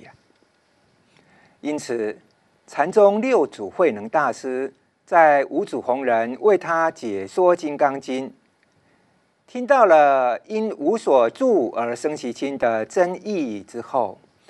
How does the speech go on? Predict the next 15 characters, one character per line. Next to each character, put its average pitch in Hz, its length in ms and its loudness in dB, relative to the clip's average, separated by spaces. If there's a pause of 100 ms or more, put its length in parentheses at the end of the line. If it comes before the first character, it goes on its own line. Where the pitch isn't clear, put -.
(300)
一 147 140 -4
念 175 320 0
相 156 340 -4
应 123 480 -8
大 139 360 -4
悟 151 300 -6
本 95 220 -18
心 127 320 -16
啊， - 140 -20 (760)
现 180 300 2
见 139 580 4
一 147 80 -6
切 170 340 2
万 160 400 2
法 90 460 -12